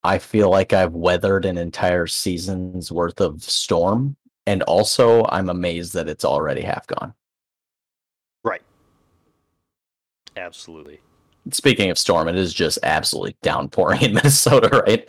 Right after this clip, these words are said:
Speaker 1: now.
Speaker 2: Yeah, is that game not done?
Speaker 1: No, it's,
Speaker 2: Oh.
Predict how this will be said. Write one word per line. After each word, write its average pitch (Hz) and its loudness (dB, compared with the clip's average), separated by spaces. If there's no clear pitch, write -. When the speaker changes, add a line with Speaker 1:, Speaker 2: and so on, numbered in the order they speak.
Speaker 1:
now. - -4
Speaker 2:
Yeah, 135 0
is 131 -8
that 156 0
game 175 -6
not 175 -4
done? 127 -6
Speaker 1:
No, 151 6
it's, 123 2
Speaker 2:
Oh. - -20